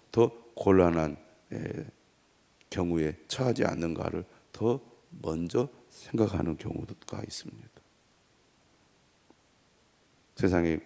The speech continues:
그 무엇도 구원보다 더 소중한 것이 없고, 세상에 그 어떤 것도 예수님보다 더 가치 있는 것이 없고, 세상에 그 무엇도 사람을 살리고 구원하는 것보다 더 가치가 있는 것이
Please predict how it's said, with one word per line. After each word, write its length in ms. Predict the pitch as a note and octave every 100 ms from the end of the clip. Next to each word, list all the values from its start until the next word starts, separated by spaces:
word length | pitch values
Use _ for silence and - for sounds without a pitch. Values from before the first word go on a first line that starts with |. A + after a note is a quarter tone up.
| -
그 100 | -
무엇도 560 | F#2+ E2+ E2+ - B2 E3 - _ _ _ _ -
구원보다 540 | G2+ F2 D#2 D2 -
더 120 | C#2
소중한 480 | C#2 G#2 F#2 E2 -
것이 240 | - -
없고, 400 | - - - A#2+ - _ _ _ _
세상에 400 | - A2+ G2 F2
그 240 | D2 - E2
어떤 260 | D#2+ F2
것도 520 | F2 - - D3 D#3+ -
예수님보다 680 | G2+ F#2 F#2+ D#2 C#2+ C#2+ C#2
더 260 | - C#3+ - - _ _
가치 300 | - - -
있는 200 | E2+ -
것이 260 | - - -
없고, 360 | - - - D3+ - - - -
세상에 400 | A#2+ G#2 F#2 D#2
그 160 | -
무엇도 540 | E2+ D#2+ D#2+ - D#3 E3 - - -
사람을 580 | - G#2 E2 E2 C3 F3 - -
살리고 720 | - C#3+ A#2+ A2 C3 - - _
구원하는 420 | - F2+ E2 C#2+
것보다 420 | - - - G2 A#2+ -
더 140 | - -
가치가 520 | - - - - -
있는 240 | - -
것이 320 | - - -